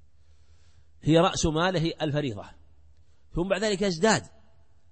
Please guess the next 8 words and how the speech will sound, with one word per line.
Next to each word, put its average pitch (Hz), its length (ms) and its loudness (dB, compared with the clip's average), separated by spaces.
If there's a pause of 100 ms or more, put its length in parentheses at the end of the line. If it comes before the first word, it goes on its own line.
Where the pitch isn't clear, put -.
(500)
فإذا 160 280 0
ح-، 165 220 -2
فإذا 160 300 0
ح-، 143 220 -4
فإذا 170 420 2
حصل 185 460 0
رأس 165 380 -2
المال 165 500 0